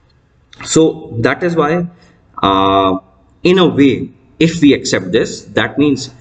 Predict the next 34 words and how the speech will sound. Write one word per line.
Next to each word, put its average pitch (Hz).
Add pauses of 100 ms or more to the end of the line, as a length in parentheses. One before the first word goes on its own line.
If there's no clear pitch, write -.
(320)
uh, 98
there 123
could, 131
there 123
should 123
not 131
be 131
any 131
distinction 131
between 107
what 101
the 110
law 95
is 120
and 104
what 98
the 101
law 104 (440)
ought 226
to 104
be, 113 (220)
as 113 (160)
given 107
by 95 (100)
Hart, 120
because, 92 (420)
uh, 85
I -
have 101
already 101
said 101
that 92
Hart, 110 (180)
uh, 90